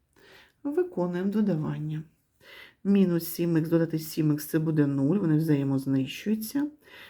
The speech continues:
Мінус два ігрек додати мінус три ігрек — це буде мінус п'ять ігрек.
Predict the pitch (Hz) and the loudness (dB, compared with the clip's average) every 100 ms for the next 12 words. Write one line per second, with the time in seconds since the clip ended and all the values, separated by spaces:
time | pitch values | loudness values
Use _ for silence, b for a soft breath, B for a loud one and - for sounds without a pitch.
0 | B - 208 190 175 165 170 170 - 170 | B 0 2 2 0 -2 -2 -2 -4 -4
1 | 151 147 135 - 160 156 151 160 160 143 | -4 -6 -6 -8 -2 -2 -2 -2 0 -2
2 | 143 - 151 147 147 151 143 151 151 151 | -6 -4 -2 0 -2 -6 -6 0 2 2
3 | 147 139 135 - - 139 143 135 139 - | 0 -2 -4 -8 -8 -4 -2 -2 -4 -8
4 | - 226 254 320 311 - | -2 0 2 2 -2 -10